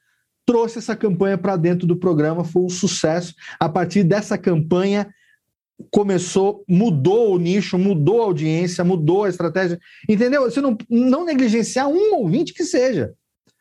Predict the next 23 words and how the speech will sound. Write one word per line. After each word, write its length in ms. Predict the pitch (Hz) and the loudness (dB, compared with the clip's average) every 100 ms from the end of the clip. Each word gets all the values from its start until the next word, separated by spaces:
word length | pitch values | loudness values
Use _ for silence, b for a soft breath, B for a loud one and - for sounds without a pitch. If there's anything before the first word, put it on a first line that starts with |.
| _ | _
porque 160 | 277 330 | 0 2
você 160 | 285 | 2
não 80 | 277 | 2
sabe 540 | 180 254 247 120 - - | 0 0 0 -2 -2 -2
o 80 | 190 | 0
quanto 320 | 185 208 185 | 2 0 -2
que 340 | - 196 165 160 B 156 - | -2 0 0 -2 B -12 -2
ele 200 | 220 190 | 0 0
pode 360 | - 160 160 | -2 -2 0
realmente 340 | 175 196 196 196 | -2 0 -2 0
ser 100 | 233 | -2
importante 460 | 233 262 254 240 | 0 0 -2 0
pra 100 | 311 | -2
você. 220 | 311 269 B - | 0 -2 B -2
Ele 220 | 180 202 | 2 2
é 180 | 233 330 | 2 -2
importante 520 | - 170 160 139 120 | -2 -2 -2 -4 -2
pra 100 | 147 | -2
você, 320 | 131 - 156 | -2 -2 -4
claro, 380 | 156 135 147 240 | -2 -2 -2 -4
como 240 | 180 156 | -2 0
ouvinte, 360 | 147 127 240 254 | 0 2 0 0
porque 380 | 294 - 240 | -2 0 -2